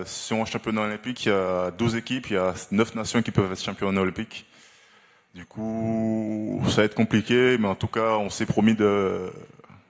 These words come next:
de, de se battre jusqu'au bout pour, euh,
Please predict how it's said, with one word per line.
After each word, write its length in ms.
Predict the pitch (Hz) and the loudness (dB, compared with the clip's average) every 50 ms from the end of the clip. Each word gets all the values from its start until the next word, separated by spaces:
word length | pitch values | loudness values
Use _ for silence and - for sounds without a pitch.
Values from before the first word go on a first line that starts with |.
| _ _ _ - | _ _ _ -20
de, 360 | - 90 90 92 92 90 90 | -14 -12 -10 -8 -6 -6 -4
de 140 | 85 87 90 | -2 0 0
se 80 | 87 | 0
battre 200 | 90 110 107 98 | 0 0 -2 0
jusqu'au 300 | 98 95 - - - 104 | 0 -4 -2 0 0 0
bout 240 | 98 95 104 113 113 | 2 4 4 4 4
pour, 360 | 113 - 107 101 95 90 90 | 4 4 4 4 4 4 4
euh, 340 | 90 87 87 87 87 87 90 | 2 2 0 -2 -4 -4 -6